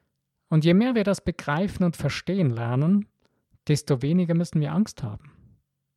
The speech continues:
Im ersten Moment, wo du das vielleicht hörst, kriegst du richtig Angst. „Meine Güte, das, was war, das ist jetzt, das, das ist alles im gleichen Augenblick passiert“, kriegst Stress.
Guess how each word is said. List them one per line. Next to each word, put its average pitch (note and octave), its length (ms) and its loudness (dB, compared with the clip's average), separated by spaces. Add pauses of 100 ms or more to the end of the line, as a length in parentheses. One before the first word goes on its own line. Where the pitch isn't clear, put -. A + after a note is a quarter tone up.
(400)
Im D#3+ 160 0
ersten A#3 240 -4
Moment, G3+ 340 0
wo D#3 80 0
du D3 100 0
das F3+ 180 0
vielleicht E3+ 360 -6
hörst, G#3+ 380 -2 (300)
kriegst - 280 -2
du C#3+ 40 4
richtig B2 500 -2
Angst. - 360 -14 (420)
„Meine E3 500 2
Güte, D3 560 -10 (420)
das, - 240 -4
was B2 240 -6
war, F3+ 300 0
das C3 200 -4
ist - 200 -6
jetzt, - 400 -6
das, - 220 -6
das D3 200 -6
ist - 160 -8
alles A#3+ 240 -2
im C3 100 2
gleichen F3+ 320 -4
Augenblick D3 360 -4
passiert“, A3 520 -4 (560)
kriegst - 300 -4
Stress. - 440 -4